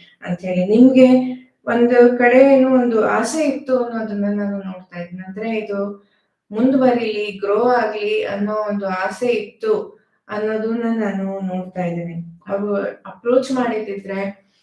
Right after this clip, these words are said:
ಖಂಡಿತವಾಗ್ಲೂ ನೀವು ಅದಕ್ಕೆ ಎಸ್ ಅಂತ ಹೇಳ್ತಾ ಇದ್ರಿ ಅನ್ನೋದನ್ನ ನಾನು ಇಲ್ಲಿ ನೋಡ್ತಾ ಇದ್ದೀನಿ. ಓಕೆ,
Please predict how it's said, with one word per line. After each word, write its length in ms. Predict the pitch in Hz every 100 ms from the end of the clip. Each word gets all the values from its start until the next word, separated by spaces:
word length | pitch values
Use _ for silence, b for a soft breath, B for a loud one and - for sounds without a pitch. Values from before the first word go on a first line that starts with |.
| _ _ _ -
ಖಂಡಿತವಾಗ್ಲೂ 800 | 208 247 254 247 240 233 233
ನೀವು 240 | 233 226 214
ಅದಕ್ಕೆ 360 | 208 208 202
ಎಸ್ 400 | 208 202 196 202
ಅಂತ 220 | 294 269 262
ಹೇಳ್ತಾ 400 | 240 220 214 208
ಇದ್ರಿ 680 | 202 196 196 196 202 _ _ -
ಅನ್ನೋದನ್ನ 500 | 202 202 202 202 196
ನಾನು 680 | 190 196 190 185 190 196 196
ಇಲ್ಲಿ 520 | - 190 190 202 202 -
ನೋಡ್ತಾ 340 | 185 180 -
ಇದ್ದೀನಿ. 600 | 175 170 170 160 _ _
ಓಕೆ, 500 | - - 202 185 -